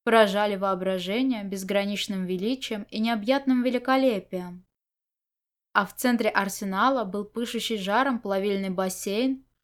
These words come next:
полный раскаленного до красна жидкого металла. Несколько незаконченных мечей ждали своего часа внутри него. Каждое оружие, сделанное Гаученем Шангуном, намного превосходило любое, сделанное в мире людей,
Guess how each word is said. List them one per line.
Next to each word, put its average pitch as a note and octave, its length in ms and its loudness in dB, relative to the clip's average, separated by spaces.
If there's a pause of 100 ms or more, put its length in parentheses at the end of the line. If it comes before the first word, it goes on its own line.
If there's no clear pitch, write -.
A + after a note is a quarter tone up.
(140)
полный C4 300 6
раскаленного G#3+ 760 0
до F#3+ 120 -2
красна G#3 540 0
жидкого B3 460 0
металла. G3+ 760 0 (600)
Несколько D4 480 4
незаконченных B3+ 760 2
мечей A#3+ 460 0
ждали G3 320 0
своего F#3+ 400 -4
часа B3 440 -2
внутри G3 420 -4
него. F#3 520 -8 (760)
Каждое G#3 360 6
оружие, A3 600 2
сделанное F#3+ 560 -2
Гаученем G3 560 -4
Шангуном, G3 720 0
намного G3+ 400 2
превосходило G3 760 -2
любое, F#3 420 0
сделанное G3 580 -2
в F3 80 -12
мире F#3 240 0
людей, F#3 600 -4